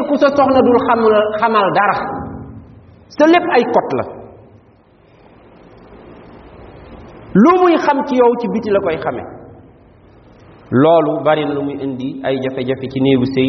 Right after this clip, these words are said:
di jóge ci góor ñi. Ñàkk yërmande ci sa soxna. Ba mu wóor ko ne, "Kii yërëmu ma."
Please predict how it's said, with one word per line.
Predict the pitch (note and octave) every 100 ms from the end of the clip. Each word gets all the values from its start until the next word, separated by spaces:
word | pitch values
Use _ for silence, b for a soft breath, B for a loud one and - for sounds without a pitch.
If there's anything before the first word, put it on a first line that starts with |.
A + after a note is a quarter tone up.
| C#3
di | A#2+ B2
jóge | B2 A#2+
ci | A2
góor | A2 G2+
ñi. | E2+ - - - - - - - - - -
Ñàkk | D3+ G3+ A#3 G#3
yërmande | G#3 G3+ F#3 E3+
ci | F3
sa | E3
soxna. | E3+ D#3+ C#3 G#2 - - - - - - - - - - - -
Ba | F#3
mu | A#3+
wóor | A3+ G#3+ C4+ -
ko | G#3+
ne, | G3
"Kii | - A3 A3 G3
yërëmu | F#3+ F3+
ma." | D3+